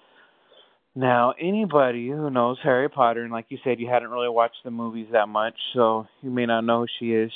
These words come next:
She was basically this, this, uh, character that worked for the Ministry of Magic when it was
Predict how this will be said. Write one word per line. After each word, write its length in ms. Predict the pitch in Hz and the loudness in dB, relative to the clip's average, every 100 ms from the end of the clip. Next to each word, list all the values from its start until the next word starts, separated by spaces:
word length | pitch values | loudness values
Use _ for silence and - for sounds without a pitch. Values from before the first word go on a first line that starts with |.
| - | 2
She 80 | 147 | 4
was 180 | 175 151 | 4 2
basically 640 | 135 135 135 131 143 139 | 2 2 -2 -2 0 2
this, 240 | 135 131 - _ - - - - | 2 0 -4 _ -20 -20 -20 -4
this, 280 | 123 127 127 - | 4 4 2 2
uh, 320 | 135 123 117 110 - | 4 4 4 -2 -4
character 500 | 147 127 113 - 110 | -2 0 -2 -6 -2
that 240 | 110 107 113 | 0 0 2
worked 220 | 120 - | -2 -2
for 120 | 127 | -2
the 240 | 120 113 117 | 0 0 -2
Ministry 460 | 120 120 113 127 117 | -4 -4 -4 0 0
of 80 | |
Magic 540 | 110 104 104 104 95 - | 2 -2 -2 -6 -12 -10
when 140 | 117 | -8
it 80 | 110 | -6
was 180 | 101 | -6